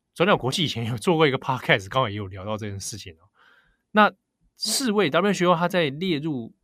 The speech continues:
疾病成瘾的时候，它其实是有一些条件必须去满足的。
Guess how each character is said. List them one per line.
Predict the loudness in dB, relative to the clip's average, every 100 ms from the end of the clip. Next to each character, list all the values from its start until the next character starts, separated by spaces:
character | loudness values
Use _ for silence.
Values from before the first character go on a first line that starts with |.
| _ _ -18
疾 | -12 -10
病 | -4 -4
成 | -4 -8 -10
瘾 | -12 -12
的 | -18
时 | -16
候， | -12 -12
它 | -6
其 | -6 -6
实 | -8
是 | -6
有 | -6
一 |
些 | -6 -8 -6 -6 -8 _
条 | -8 -6
件 | -4 -6
必 | -6
须 | -6
去 | -6
满 | -8 -10 -16
足 | -20 _
的。 | _